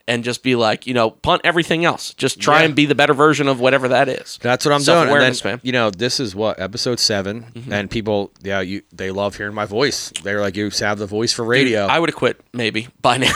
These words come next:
Speaker 1: <laughs>
Speaker 2: Yeah.
Speaker 1: Like, you're telling me video editing, this, that, the other thing.
Speaker 2: And I, I'm like four episodes. You're the f-, now fourth episode that I'm gonna be <laughs> behind on putting on YouTube. But,
Speaker 1: Yeah,
Speaker 2: like, the
Speaker 1: that's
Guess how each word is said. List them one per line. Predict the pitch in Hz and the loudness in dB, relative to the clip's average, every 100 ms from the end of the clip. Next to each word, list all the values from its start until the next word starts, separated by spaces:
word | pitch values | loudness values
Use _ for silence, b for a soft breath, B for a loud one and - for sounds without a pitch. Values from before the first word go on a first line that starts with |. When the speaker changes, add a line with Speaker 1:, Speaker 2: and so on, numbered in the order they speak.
| - | 0
Speaker 1:
<laughs> | |
Speaker 2:
Yeah. | 147 147 | 4 4
Speaker 1:
Like, | 160 | 4
you're | 170 143 143 151 | 2 2 2 2
telling | 165 151 | 2 2
me | 127 | 0
video | 123 143 135 | 0 2 4
editing, | 135 127 127 | 4 2 -2
this, | 120 | -2
that, | 131 117 | 0 2
the | |
other | 120 | 0
thing. | 117 123 120 | 0 -4 2
Speaker 2:
And | 131 131 | 2 4
I, | 117 143 - | 2 2 2
I'm | 127 175 | 0 2
like | 170 160 | 2 0
four | - 143 | 0 0
episodes. | 135 117 143 131 123 | 0 0 0 -2 -2
You're | 127 151 | 2 2
the | 139 | 2
f-, | - - | -4 -4
now | 123 113 | 0 0
fourth | - 151 151 | 2 2 4
episode | 117 98 113 104 | 2 0 0 0
that | 101 | 0
I'm | 104 | -2
gonna | 113 | 0
be | 117 | -2
<laughs> | 101 | -2
behind | 113 135 135 | 0 -2 -2
on | 123 | -4
putting | 120 135 | -2 -2
on | 113 | -4
YouTube. | 110 123 113 95 87 - | -4 -2 -2 -4 -6 -2
But, | 117 | 4
Speaker 1:
Yeah, | 156 | 4
Speaker 2:
like, | 120 | 4
the | |
Speaker 1:
that's | 135 | 4